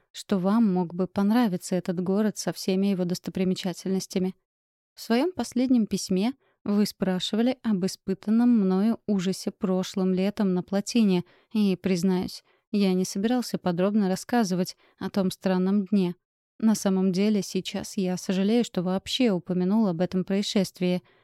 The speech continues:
Я бы предпочёл, чтобы вы не тратили свой вечер на столь болезненные,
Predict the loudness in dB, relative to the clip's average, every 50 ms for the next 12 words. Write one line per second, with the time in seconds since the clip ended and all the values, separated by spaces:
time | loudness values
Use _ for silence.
0 | _ _ -2 2 2 4 4 2 2 0 0 0 -2 -4 -4 _ -6 -6 -4 -4
1 | -4 -4 -4 -6 -4 -4 -4 -2 0 0 0 2 0 0 0 -2 _ _ _ _
2 | _ 0 2 2 2 2 0 0 2 0 0 0 0 0 0 -2 -2 -2 -2 0
3 | 0 0 -2 -2 0 0 -2 -2 -2 -6 _ _ _ _ -2 -2 -2 -2 -2 0
4 | 0 0 0 2 2 2 2 2 2 2 2 2 2 2 2 2 0 -2 -4